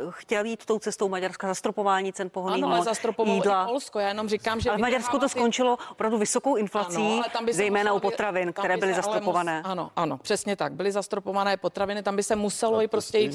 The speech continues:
Speaker 2: samozřejmě do té, eh, do toho
Speaker 3: Eh.
Speaker 2: detailu toho, co se v Maďarsku stalo.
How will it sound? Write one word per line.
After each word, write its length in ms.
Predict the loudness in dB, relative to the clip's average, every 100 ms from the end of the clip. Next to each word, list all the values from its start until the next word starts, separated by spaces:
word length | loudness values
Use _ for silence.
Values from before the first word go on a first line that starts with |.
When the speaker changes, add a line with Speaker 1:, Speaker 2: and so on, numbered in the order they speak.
| -2
Speaker 2:
samozřejmě 340 | -4 -2 0 0
do 120 | 0
té, 140 | 0
eh, 140 | 0 0 -6 -6 0 4 4 4
do 160 | 2 2
toho 180 | 2 4
Speaker 3:
Eh. 20 |
Speaker 2:
detailu 500 | 4 2 4 4 4
toho, 300 | 2 2 2
co 160 | 0 0
se 140 | 0
v 40 |
Maďarsku 460 | 0 2 2 0 -6
stalo. 360 | -2 2 2